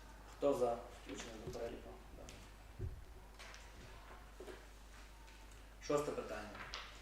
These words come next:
Про дання-, надання дозволу на виготовлення технічної документації із землеустрою щодо встановлення і відновлення меж частини земельної ділянки комунальної власності,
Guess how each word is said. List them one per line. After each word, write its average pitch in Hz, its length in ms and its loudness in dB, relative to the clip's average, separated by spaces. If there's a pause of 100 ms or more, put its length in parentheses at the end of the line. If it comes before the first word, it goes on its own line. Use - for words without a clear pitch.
(480)
Про 156 140 12
дання-, 160 380 12
надання 147 400 12
дозволу 139 400 12
на 135 120 12
виготовлення 131 520 8
технічної 139 480 4
документації 123 680 6
із 123 80 4
землеустрою 123 600 8
щодо 120 260 2
встановлення 135 520 8
і 120 80 4
відновлення 120 460 4
меж 135 220 6 (500)
частини 165 440 8
земельної 131 480 8
ділянки 120 380 4 (180)
комунальної 131 580 8
власності, - 500 2